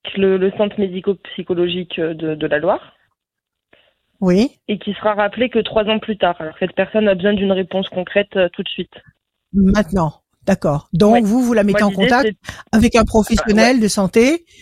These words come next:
Speaker 2: qui pourra
Speaker 1: Oui.
Speaker 2: gérer son, sa détresse à court terme.
Speaker 1: C'est ça. Oui.
Speaker 2: D'accord. Donc, c'est un raccourci, en fait.
Speaker 1: Voilà.
Speaker 2: Bon, passer par vous, c'est passer par, euh,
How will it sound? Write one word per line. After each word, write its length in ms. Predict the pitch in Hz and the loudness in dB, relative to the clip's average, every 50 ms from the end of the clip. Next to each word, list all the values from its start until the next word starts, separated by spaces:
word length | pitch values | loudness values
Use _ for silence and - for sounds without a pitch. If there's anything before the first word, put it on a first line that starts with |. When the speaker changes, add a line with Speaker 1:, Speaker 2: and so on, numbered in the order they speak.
| - - _ _ - | -20 -20 _ _ -2
Speaker 2:
qui 100 | - 226 | 0 0
pourra 260 | - 226 208 202 220 | 2 2 2 2 2
Speaker 1:
Oui. 60 | 214 | 2
Speaker 2:
gérer 540 | 190 196 226 226 226 220 233 254 294 320 311 | 4 4 4 4 4 4 4 2 2 0 -2
son, 400 | - - - - 220 208 202 190 - - - _ - | -2 -4 -2 0 0 0 0 -2 -4 -10 -20 _ -8
sa 180 | - - 214 | -4 0 2
détresse 680 | 202 202 196 - - 254 262 302 311 - - - - - _ _ _ _ _ _ _ _ _ _ _ _ | 4 4 2 2 2 2 2 2 2 0 -2 -4 -6 -10 _ _ _ _ _ _ _ _ _ _ _ _
à 100 | - 208 | 0 0
court 220 | - - 277 - - | 0 0 -2 -2 0
terme. 240 | - 208 156 143 - | 0 0 0 0 -2
Speaker 1:
C'est 80 | - - 190 | -2 -2 -4
ça. 60 | - - _ _ _ _ _ _ _ _ _ _ _ _ _ | -4 -6 _ _ _ _ _ _ _ _ _ _ _ _ _
Oui. 180 | - 208 196 - _ _ _ _ _ _ _ _ _ _ _ _ - - _ _ - - _ - | -6 -6 -6 -6 _ _ _ _ _ _ _ _ _ _ _ _ -20 -20 _ _ -20 -16 _ -2
Speaker 2:
D'accord. 300 | 262 302 - - 233 202 | 0 0 2 2 2 2
Donc, 140 | 214 202 | 2 0
c'est 160 | - 214 - 220 | 0 0 0 2
un 60 | 196 | 2
raccourci, 480 | 220 269 262 - 311 254 - - 247 | 2 2 0 0 -2 -2 -2 -2 -2
en 80 | 208 175 | -2 -2
fait. 320 | - - 160 - - - _ _ _ _ _ _ _ _ _ _ _ _ _ _ _ _ _ - | -4 -6 -8 -10 -12 -18 _ _ _ _ _ _ _ _ _ _ _ _ _ _ _ _ _ -10
Speaker 1:
Voilà. 240 | 175 196 185 - - _ _ _ _ _ _ _ _ _ _ _ _ _ _ _ _ _ _ _ _ _ _ _ _ - 311 277 - _ _ | -8 -6 -6 -6 -8 _ _ _ _ _ _ _ _ _ _ _ _ _ _ _ _ _ _ _ _ _ _ _ _ -20 -20 -20 -20 _ _
Speaker 2:
Bon, 160 | - 175 160 - - - | -8 -8 -8 -6 -4 0
passer 280 | 247 247 - - 262 | 0 2 2 2 0
par 180 | 214 254 220 208 | 2 2 2 2
vous, 200 | 202 240 277 330 | 2 2 0 0
c'est 280 | - - - 240 254 254 | 0 0 0 0 0 0
passer 480 | - 240 220 208 - 247 233 254 311 | 0 0 0 0 2 2 2 2 2
par, 260 | 269 - 226 214 202 214 | 2 0 0 2 2 2
euh, 140 | 202 202 | 2 2